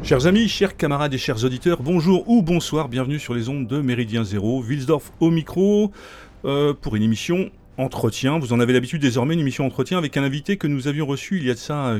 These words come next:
quelques mois, même quelques années, hein, c'était en janvier deux mille vingt et un. Euh, c'était à l'occasion de la sortie de son livre Danser l'effondrement aux éditions Bergtatt.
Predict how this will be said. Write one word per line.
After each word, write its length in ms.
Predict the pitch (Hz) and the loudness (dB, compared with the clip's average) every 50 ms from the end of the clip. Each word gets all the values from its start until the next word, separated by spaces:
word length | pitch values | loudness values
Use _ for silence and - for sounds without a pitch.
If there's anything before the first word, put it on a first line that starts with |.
| 104 - | -4 -6
quelques 220 | - 110 98 - | -8 -8 -4 -2
mois, 180 | 120 120 151 147 | -2 0 2 2
même 160 | 120 113 110 | 2 2 2
quelques 360 | - 127 107 - 117 95 98 | 0 -2 -2 -2 -2 -2 0
années, 220 | 92 123 175 160 | -2 -2 -2 -2
hein, 120 | 113 110 107 | -2 -4 -4
c'était 220 | - - - 113 | -6 -8 -6 -4
en 100 | 101 95 | -4 -2
janvier 240 | 95 120 127 143 143 | -2 -2 -2 0 2
deux 80 | 135 131 | 2 2
mille 140 | 127 113 | 2 4
vingt 180 | 110 113 104 123 | 2 0 0 0
et 60 | 135 | 0
un. 140 | 147 170 160 - - - - - - - - - - - _ - | 0 -2 -2 -6 -16 -20 -20 -20 -20 -20 -20 -20 -20 -20 _ -4
Euh, 200 | - 113 117 117 | -2 0 0 0
c'était 240 | - - 131 - 180 | -2 -4 0 2 2
à 20 | |
l'occasion 560 | 165 147 120 147 139 131 127 139 175 180 185 165 | 2 2 2 0 -2 -2 0 -2 -2 0 0 0
de 100 | 127 123 | 2 2
la 120 | 117 113 | 2 2
sortie 240 | 107 135 117 - 180 | 0 -2 -6 -6 -10
de 40 | - | -6
son 140 | - 131 | -2 -2
livre 300 | 123 147 156 123 107 107 | 0 0 0 0 -2 0
Danser 260 | 104 120 131 - - 147 | 0 0 -2 0 -2 -2
l'effondrement 500 | 131 123 - 123 107 110 120 131 151 151 | -2 -2 -2 -2 -2 0 -2 0 0 -2
aux 60 | 127 | -2
éditions 640 | 104 117 110 101 113 110 - - 127 117 107 107 | -2 -4 -4 -4 -4 -6 -6 -4 -2 0 0 0
Bergtatt. 800 | 98 101 117 147 - - - - - 170 185 196 - - - - | 0 0 -2 -4 -4 -4 -12 -6 -4 -4 -4 -4 -8 -12 -14 -12